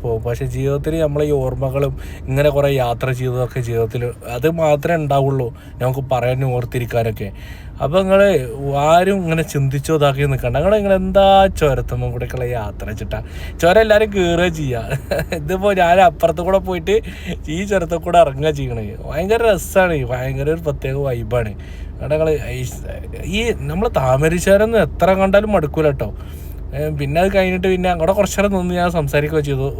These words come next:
ഇങ്ങനെ കുറച്ച് നേരം ഇങ്ങനെ ഭയങ്കര രസമാണല്ലോ ആ ലെഫ്റ്റ് സൈഡിൽ നിൽക്കാൻ. അത് കഴിഞ്ഞ് നിന്നപ്പോൾ പിന്നെ ഒന്നുകൂടി ഇറങ്ങി, താഴത്തേക്ക് ഇറങ്ങി.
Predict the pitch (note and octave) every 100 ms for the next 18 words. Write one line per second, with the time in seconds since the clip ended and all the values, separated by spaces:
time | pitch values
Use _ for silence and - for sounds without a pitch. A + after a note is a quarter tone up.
0 | D3 C#3+ D3 C#3 - C#3+ D3+ D3 C#3 C#3+
1 | E3+ D3+ E3 D#3 C#3+ C#3 C3 - C3 C#3
2 | C#3 B2+ B2+ A2+ - - - C3+ G3 A3
3 | G#3 G#3+ G#3 G3 F#3+ F#3 E3+ F3 D#3 D3
4 | D3 E3 D#3 C3 A#2+ A#2+ A#2+ B2+ C3+ A#2+
5 | G#2+